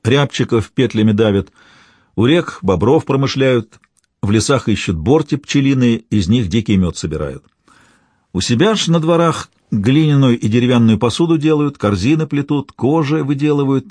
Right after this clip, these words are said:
сани, телеги, колеса работают. "На краю, почитай, света живем", — говорят каргопольцы.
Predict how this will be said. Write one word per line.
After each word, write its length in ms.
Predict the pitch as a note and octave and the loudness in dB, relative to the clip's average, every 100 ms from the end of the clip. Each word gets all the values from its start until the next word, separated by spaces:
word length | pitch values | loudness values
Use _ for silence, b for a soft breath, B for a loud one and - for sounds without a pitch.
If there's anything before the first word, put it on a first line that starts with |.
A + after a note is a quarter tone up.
| _ _ | _ _
сани, 540 | - - C#3+ D#3 D3 C3+ | -6 -2 -2 0 -2 -4
телеги, 580 | - G#2+ B2 D#3+ C#3+ | -4 -2 0 0 -2
колеса 460 | C#3+ C3+ C#3 F#2 F#2 | -4 -2 0 0 -2
работают. 500 | F2+ D#2+ C#2+ D2+ - _ _ _ _ _ _ _ _ _ _ _ _ _ _ _ _ - | -6 -6 -10 -12 -18 _ _ _ _ _ _ _ _ _ _ _ _ _ _ _ _ -4
"На 160 | F#2+ G#2+ | -2 0
краю, 300 | B2+ D3+ F3 | 2 2 0
почитай, 360 | - - F#3 | -4 -4 -2
света 320 | - E3+ F#3 | -2 -4 -2
живем", — 360 | B2+ G#2 E2+ C#2 _ _ _ _ - | -2 -2 -2 -6 _ _ _ _ -8
говорят 380 | D2 F#2 F#2+ F2 | -2 0 0 -2
каргопольцы. 680 | F#2 E2+ F2+ F2+ D#2 - | -4 -4 -4 -4 -6 -10